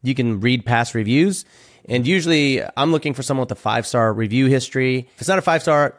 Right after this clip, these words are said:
oftentimes it's a four point five. And if it's a four point five, that means that they didn't get a five-star every time. So I always go in and read reviews and see what the other short-term rental hosts were saying about, about the person. And, uh, yeah, if I don't like what they have to say, then,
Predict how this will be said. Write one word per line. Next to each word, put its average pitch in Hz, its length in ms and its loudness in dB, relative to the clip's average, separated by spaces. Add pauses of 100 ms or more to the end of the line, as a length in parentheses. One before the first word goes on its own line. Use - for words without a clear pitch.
(120)
oftentimes 123 540 -2
it's 95 100 -12
a 104 40 -12
four 117 200 -4
point 117 200 -4
five. 127 380 0 (480)
And 131 60 -8
if 123 80 -6
it's 131 100 -6
a 135 40 -6
four 175 280 0
point 160 300 -2
five, 139 640 0
that 131 140 0
means 135 200 -2
that 110 100 0
they 113 120 0
didn't 117 240 0
get 117 100 2
a 110 60 0
five-star 113 440 0
every 107 220 -4
time. 127 340 0
So 123 120 0
I 123 80 4
always 117 180 2
go 110 180 2
in 110 100 0
and 101 140 0
read 104 200 2
reviews 113 360 0
and 98 120 -4
see 107 180 0
what 95 320 -2
the 104 140 0
other 98 480 2
short-term - 340 -4
rental 98 180 0
hosts 98 220 -2
were 101 80 -2
saying 98 520 -2
about, 101 400 -2 (400)
about 107 260 0
the - 60 -4
person. 127 500 0 (120)
And, 113 420 2
uh, 110 120 4
yeah, 123 220 4
if - 100 -4
I 120 80 4
don't 120 140 -2
like 110 220 0
what 110 80 -4
they 104 100 -4
have 104 220 -2
to 104 80 -4
say, 104 280 -4
then, 101 320 -10